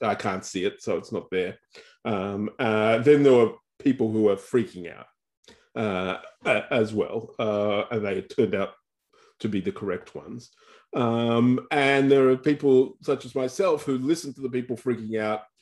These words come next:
uh, waited a bit, and then started to freak out myself, <laughs> um, at, at that time. So,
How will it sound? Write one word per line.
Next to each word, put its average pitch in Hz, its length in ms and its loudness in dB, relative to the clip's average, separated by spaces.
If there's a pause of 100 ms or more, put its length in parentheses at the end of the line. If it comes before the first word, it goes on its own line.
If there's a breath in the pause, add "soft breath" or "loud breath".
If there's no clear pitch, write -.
(720 soft breath)
uh, 107 400 -2 (200 loud breath)
waited 123 460 6
a 101 40 6
bit, 110 300 0
and 113 240 -4
then 110 280 0 (300)
started 104 440 -4
to 101 160 -10
freak 107 320 -4
out 98 180 -4
myself, - 680 -6
<laughs> - 80 -20
um, 160 360 6
at, - 380 4 (500 loud breath)
at 110 200 -2
that 139 180 2
time. 147 380 2
So, 170 320 2